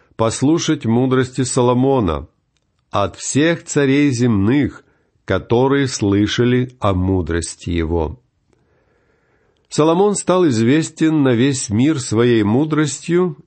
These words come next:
и многие приходили послушать его. В книге Притчи мы можем прочесть лишь немногие из его притчи. Как я уже говорил, они будут очень полезны любому молодому человеку,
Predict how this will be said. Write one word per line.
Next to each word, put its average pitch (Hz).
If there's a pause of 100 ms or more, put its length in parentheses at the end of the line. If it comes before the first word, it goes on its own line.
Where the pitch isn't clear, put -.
(100)
и 92
многие 123
приходили 98
послушать 104
его. 80 (1200)
В -
книге 143
Притчи 160
мы 131
можем 147
прочесть 135
лишь 139 (120)
немногие 104 (120)
из 87
его 95
притчи. 95 (160)
Как -
я 107
уже 110
говорил, 151 (160)
они 120
будут 147
очень 143
полезны 107
любому 95
молодому 107
человеку, 127